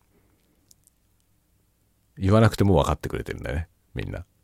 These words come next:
で、打ち漏らしたやつを片っ端から拾ってってくれる人がいるから、バッチリ。まあ、チームとしてバッチリ問題ないです。っていうことだよ。<laughs>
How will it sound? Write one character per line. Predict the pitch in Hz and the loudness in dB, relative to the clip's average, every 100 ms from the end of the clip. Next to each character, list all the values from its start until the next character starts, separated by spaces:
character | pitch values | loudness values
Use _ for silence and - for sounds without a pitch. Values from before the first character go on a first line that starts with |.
| _ _ _ _ _ _ _ _ _ _ _ _ _ - | _ _ _ _ _ _ _ _ _ _ _ _ _ 0
で、 | |
打 | 98 | 2
ち | 82 | 4
漏 | 95 | 2
ら | 92 | 4
し | - | 2
た | |
や | 76 | 0
つ | 78 | 0
を | 71 | -4
片 | 73 | -4
っ | 71 | -2
端 | 80 | -4
か | - | -2
ら | 71 | -2
拾 | 62 | -4
っ | |
て | - - | -6 -10
っ | |
て | - | -10
く | - | -8
れ | 55 | -8
る | 62 | -8
人 | - | -10
が | - | -10
い | 110 | -8
る | |
か | - | -6
ら、 | 95 - _ _ _ _ _ _ _ _ _ _ _ _ _ _ _ _ _ _ _ _ _ _ | -8 -10 _ _ _ _ _ _ _ _ _ _ _ _ _ _ _ _ _ _ _ _ _ _
バ | - - | -6 -4
ッ | - | -4
チ | - | -10
リ。 | - - _ _ - _ _ _ _ - | -12 -18 _ _ -20 _ _ _ _ -6
ま | 98 | -2
あ、 | |
チ | - 92 | 2 2
ー | |
ム | 71 | 2
と | - | -2
し | - | 0
て | 120 | 0
バ | 65 | 0
ッ | |
チ | - | -4
リ | 65 | -8
問 | 58 55 | -6 -6
題 | 52 | -6
な | 50 | -8
い | |
で | - | -10
す。 | - _ _ _ _ _ _ _ _ _ _ _ _ _ - | -16 _ _ _ _ _ _ _ _ _ _ _ _ _ -8
っ | |
て | 80 | -2
い | 69 | -2
う | |
こ | 55 | -2
と | 53 | -8
だ | 50 - | -10 -12
よ。 | - - - 82 - 117 - | -20 -14 -4 -2 0 -2 -2
<laughs> | - | -12